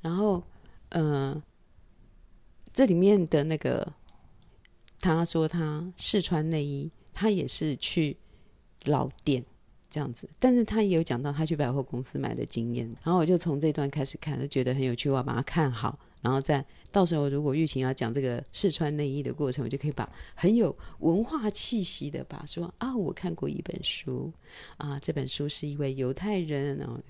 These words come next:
我就可以展露我文化性的一面。<laughs> 我，有人问我说要怎么买电子书阅读器，那因为我很幸运的就是我的第一个电子书阅读器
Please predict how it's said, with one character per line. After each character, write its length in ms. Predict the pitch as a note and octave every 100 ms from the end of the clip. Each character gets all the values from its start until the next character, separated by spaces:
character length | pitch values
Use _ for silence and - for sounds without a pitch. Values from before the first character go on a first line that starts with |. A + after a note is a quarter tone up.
| -
我 60 |
就 100 | D#3
可 120 | D3 D#3
以 120 | C#3 - -
展 220 | - C#3+
露 120 | E3
我 140 | D3 C3
文 260 | - C3+
化 240 | C#3+ D3+ D3
性 380 | - - C3+ C3
的 60 | -
一 240 | B2+ F2
面。 300 | C#3 D#3 D3 - - - - - - - - F#4
<laughs> 120 | C#4 - - - - - - - - - - - - - - - - -
我， 220 | - - - - -
有 160 | G3+
人 120 | G3+ A#3+
问 120 | C#4+
我 140 | F#3
说 240 | D#3 G#3 G#3
要 140 | G#3
怎 140 | -
么 100 | C#3
买 200 | C3+ C3 B2
电 260 | F3+ D#3
子 400 | - - C3 - - -
书 380 | - - D#3+ D#3
阅 220 | - E3+ C3+
读 240 | B2 -
器， 440 | - - - - - -
那 340 | F3+ E3+ D3+ -
因 180 | - G#3+
为 320 | G#3+ F#3+ - -
我 120 | - F3
很 220 | E3 C3+
幸 280 | - - D#3+
运 260 | D3+ C#3
的 100 | C3+ B2
就 120 | D3
是 380 | C#3+ - C#3+ C3 - - - - - - - - - - -
我 100 | F3+
的 140 | G3
第 160 | G3+ A#3
一 60 |
个 140 | G#3+ F#3
电 220 | G3+ F#3
子 180 | E3+ C3+
书 320 | - - D#3+
阅 220 | D#3+ D#3+
读 180 | C#3+ B2
器 420 | - - D#3 C3+